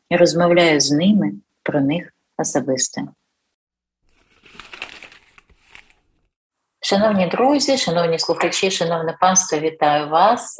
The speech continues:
Сьогодні з вами знову подкаст «Психологи під час війни». І я його авторка і ведуча Роксана Ящук. І зі мною сьогодні на зв'язку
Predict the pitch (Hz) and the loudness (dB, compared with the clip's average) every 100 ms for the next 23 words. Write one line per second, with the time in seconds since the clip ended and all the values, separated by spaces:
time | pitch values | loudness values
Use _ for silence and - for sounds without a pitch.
0 | 185 - 151 165 165 156 147 - 151 156 | -6 -6 -6 -6 -6 -8 -12 -6 0 2
1 | 160 147 151 147 - - - - - 147 | 2 0 -2 -2 -6 -16 -20 -20 -6 -4
2 | - 165 156 147 160 160 - 151 151 147 | 0 0 0 0 -4 -4 0 2 2 -2
3 | - - - 156 151 147 151 147 156 147 | -12 -10 -2 -2 -2 -6 -8 -6 -4 -4
4 | - 147 147 156 147 160 185 247 - 160 | -6 -8 -8 -6 -6 -4 -2 -2 -2 -2
5 | 160 160 156 - - 156 160 151 143 160 | 2 4 4 2 -4 -2 -2 2 4 4
6 | - 160 - - 143 147 147 185 233 - | 2 -6 -10 -6 -6 -6 -8 -8 -6 -4
7 | 196 185 170 156 - 147 - 147 143 143 | 0 2 2 -2 -6 -12 -10 -10 -10 -10
8 | - 254 - - _ _ _ 196 226 254 | -6 -4 -6 -10 _ _ _ -4 0 0
9 | 262 254 - - 196 185 156 175 196 - | 0 0 -2 -4 -4 -4 -2 -2 -2 -2
10 | 185 190 190 165 175 185 175 185 185 - | -4 -4 -4 -4 -4 -4 -4 -4 -6 -10
11 | - 147 151 | -8 -6 -4